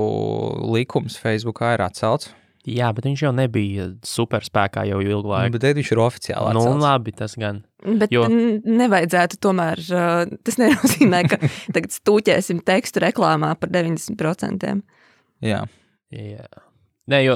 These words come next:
Speaker 2: nu, galvenokārt jau tas atcelšanas iemesls bija tas, ka tu bieži vien, tev patiesībā, nu, teksts var būt kā galvenais vispār elements.
Speaker 1: Jā, nu, tieši
Speaker 2: Nu,
Speaker 1: tā.
Speaker 2: tu uz-, divi lieli vārdi uzrakstīti,
Speaker 1: Mm.
Speaker 2: kas ir mierīgi varbūt mē-, reklāmas materiāls un Facebooks, kā kuru reizi citreiz to uztver par tekstu,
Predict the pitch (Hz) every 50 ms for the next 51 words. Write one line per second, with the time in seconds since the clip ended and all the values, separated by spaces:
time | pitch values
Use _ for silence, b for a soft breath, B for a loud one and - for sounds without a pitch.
0 | 101 107 127 151 165 165 156 170 160 151 131 117 - - 113 104 - 110 104 -
1 | 107 117 113 - - 110 98 - 104 98 107 107 110 110 110 - 104 101 101 104
2 | 110 110 107 104 - - 117 - - 104 - - 104 107 _ - 110 104 101 101
3 | 107 107 104 107 110 b b b b b b b b - 110 104 - 117 110 110
4 | 104 - 113 101 98 98 101 98 101 - 110 107 104 _ _ _ _ _ _ _
5 | _ _ _ _ - 110 117 127 - - - - - - 160 160 156 139 117 117
6 | 110 - - 104 98 101 104 107 107 101 101 101 - 98 101 - - - - 98
7 | 98 101 107 123 139 143 147 143 127 113 147 180 208 233 233 202 175 165 160 -
8 | 117 123 117 113 - 123 123 120 113 - 117 104 _ _ - 139 127 113 120 110
9 | 110 113 113 117 120 113 113 123 139 147 131 110 104 104 107 127 139 131 123 120
10 | 117 110 104 104 110 117 110 104 - - 107 107 110 113 110 107 104 104 - 101
11 | 107 117 101 110 110 117 110 113 - 113 101 98 - 113 107 107 - 110 104 101
12 | 104 - 107 101 - 117 113 107 98 104 - B B B B B B B - 123
13 | 120 113 - - 120 110 113 104 113 117 113 113 120 - - 120 - 113 110 110
14 | - - 110 113 110 - 120 107 104 - - - - 110 107 107 -